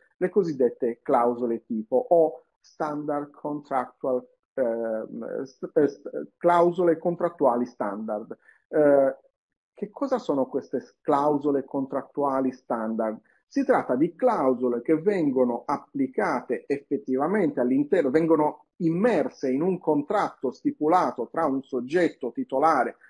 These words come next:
all'interno dello, dello spazio economico europeo, eh, e a un soggetto, ad esempio a un responsabile del trattamento che si trovi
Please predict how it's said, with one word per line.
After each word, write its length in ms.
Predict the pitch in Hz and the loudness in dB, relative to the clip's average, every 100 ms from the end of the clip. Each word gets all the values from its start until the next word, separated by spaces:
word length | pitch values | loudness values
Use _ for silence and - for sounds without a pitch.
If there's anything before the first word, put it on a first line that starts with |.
| - - | -16 -8
all'interno 840 | 117 117 113 160 156 127 120 110 | -6 -4 2 4 6 4 0 -4
dello, 580 | 135 143 131 120 120 123 | 0 2 2 0 -2 -4
dello 360 | 127 117 117 | -6 -4 -4
spazio 380 | 117 - 160 156 | -2 0 0 -2
economico 440 | - 147 151 139 135 | -4 -2 -2 -2 -4
europeo, 520 | 135 208 180 113 - _ _ _ - | -2 2 2 0 -6 _ _ _ -4
eh, 480 | 156 147 135 127 - | 0 2 2 -2 -4
e 200 | 190 - | -2 -2
a 80 | 131 | -4
un 140 | 131 131 | -6 -6
soggetto, 380 | 131 170 196 | -6 -6 -4
ad 80 | 123 | -6
esempio 280 | 123 185 143 | -4 -4 -4
a 40 | |
un 100 | 123 | -6
responsabile 600 | 120 - 120 117 160 147 | -8 -12 -12 -4 0 2
del 140 | 131 127 | 0 0
trattamento 640 | 131 - 147 214 196 143 | -6 -4 -2 0 0 -2
che 100 | 131 | -6
si 140 | 139 - | -8 0
trovi 340 | 208 170 | 2 2